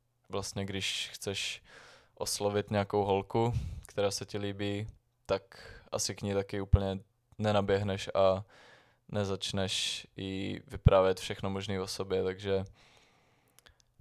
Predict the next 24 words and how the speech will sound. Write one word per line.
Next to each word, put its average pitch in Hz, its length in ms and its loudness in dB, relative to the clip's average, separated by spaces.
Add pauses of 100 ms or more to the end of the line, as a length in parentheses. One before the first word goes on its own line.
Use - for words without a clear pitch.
(100)
s - 160 -2
těma 104 480 6
umělcema 110 800 4
je 107 80 8
to 110 160 2
vlastně 101 800 2 (360)
to 107 100 -4
samý. 98 440 0 (720)
Z 107 100 -16
mýho 110 220 0
pohledu 107 520 6
fakt - 380 0
nejlepší 104 580 0
způsob, - 420 -6
jak 104 140 -2
takhle 101 380 2
někomu 101 460 -4
napsat, 98 580 0
je 92 300 4
prostě - 520 -2 (480)
být 104 400 -6
casual, 101 720 2 (760)
stručnej 101 920 0 (120)
a 95 120 2